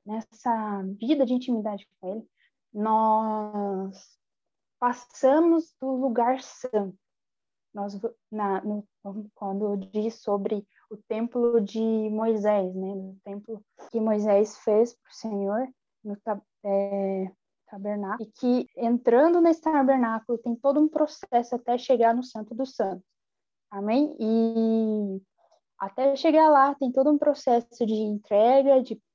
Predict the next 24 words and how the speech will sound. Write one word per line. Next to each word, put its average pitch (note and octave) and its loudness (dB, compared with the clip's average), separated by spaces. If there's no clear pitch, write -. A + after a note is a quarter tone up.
de G#3 -2
oração, A3+ 0
de G3+ -10
devoção, G3+ -4
de A3+ 2
sacrifício, C#4 -2
né? B3+ 0
Eu A3 -14
creio G#3+ 0
que, A3 0
assim, G#3 -2
a G3+ -4
maioria G3+ -4
que - -18
conhece, G3+ -4
se, - -10
se - -14
não, G#3+ -2
se A3+ -8
quiserem A3 2
saber A3 0
mais A#3 -2
sobre G3+ 4
isso, B3+ 0